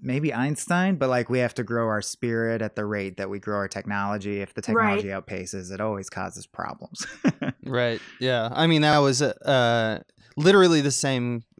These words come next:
Speaker 3: global event, right?
Speaker 1: Mm-hmm.
Speaker 3: Oppenheimer w-, would talk about that kind of thing. You know, he, he was known as the poet who kind of walked around and all these generals and all these, you know, like, Truman were all saying, like,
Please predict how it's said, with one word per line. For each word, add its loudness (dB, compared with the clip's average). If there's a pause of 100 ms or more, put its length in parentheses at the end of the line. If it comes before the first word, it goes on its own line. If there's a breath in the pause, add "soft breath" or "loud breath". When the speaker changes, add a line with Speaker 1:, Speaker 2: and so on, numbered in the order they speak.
Speaker 3:
global 2
event, 0
right? 0
Speaker 1:
Mm-hmm. -4
Speaker 3:
Oppenheimer 0
w-, -4
would -6
talk 0
about -6
that -6
kind -6
of -10
thing. -8 (400 loud breath)
You -2
know, -2
he, -2
he 0
was 0
known 2
as 0
the -2
poet 0
who -12
kind -6
of -10 (340 loud breath)
walked 4
around 4
and 2
all 2
these -2
generals 0
and -2
all 0
these, -4
you -4
know, -4
like, -6
Truman -2
were -2
all 0
saying, -8
like, -10